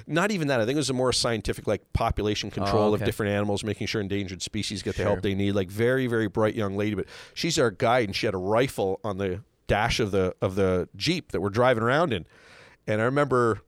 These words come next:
Speaker 1: you know, I'm sitting in the front. I jumped in the front seat with, I'm, "I gotta have the camera, you guys. I'm sitting in the front."
Speaker 2: <laughs> Yeah,
Speaker 1: So I'm
Speaker 2: yeah.
Speaker 1: chatting her up the whole drive. And at one point, um, I said, "So you ever had to use that thing?" And she looks at me sideways and she goes, "Not on an animal."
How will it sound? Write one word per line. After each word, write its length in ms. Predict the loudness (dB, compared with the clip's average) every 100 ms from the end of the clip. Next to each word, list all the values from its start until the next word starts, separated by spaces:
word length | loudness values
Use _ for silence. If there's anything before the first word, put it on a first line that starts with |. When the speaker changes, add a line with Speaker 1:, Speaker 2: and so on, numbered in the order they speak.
| _ -6
Speaker 1:
you 100 | -2
know, 40 |
I'm 120 | 0
sitting 240 | 0 -2 -2
in 60 |
the 60 | -4
front. 240 | -2 0
I 60 | 0
jumped 260 | 0 -4 -6
in 60 |
the 60 | -8
front 220 | -6 -4
seat 160 | -4 -2
with, 80 | 0
I'm, 160 | 2
"I 120 | 4 4
gotta 160 | 2
have 120 | 2
the 80 | 0
camera, 320 | 2 2 2
you 80 | 4
guys. 200 | 4 4
I'm 80 | 2
sitting 160 | 0 0
in 40 |
the 60 | 0
front." 280 | 2 2 4
Speaker 2:
<laughs> 40 |
Yeah, 140 | 4 6 4 2 4
Speaker 1:
So 100 | 4
I'm 60 | 6
Speaker 2:
yeah. 60 | 6
Speaker 1:
chatting 320 | 6 4 6
her 160 | 6
up 120 | 6 4
the 100 | 4
whole 160 | 2
drive. 480 | 4 4 4 2 -2 -10 -20 -20 -18 -2
And 140 | 0
at 100 | 2
one 260 | 2 2 2
point, 500 | 0 2 2 0 -4 -4
um, 400 | 0 0 0 -4 -8 _ _ _ _ -10
I 80 | -6
said, 180 | -4 0
"So 260 | 2 2 -2 -8
you 80 | -2
ever 120 | 0
had 120 | 2 0
to 60 |
use 220 | 0 2 2
that 160 | 2
thing?" 240 | 2 -2 -2
And 100 | -2
she 120 | -2
looks 280 | 0 -2 -2
at 60 | -4
me 80 | -4
sideways 500 | 0 2 2 2 0
and 100 | -2
she 100 | -2
goes, 240 | -2 -2 -6 _
"Not 300 | -6 0 2
on 120 | 2 0
an 140 | 0
animal." 460 | -2 -2 -4 -6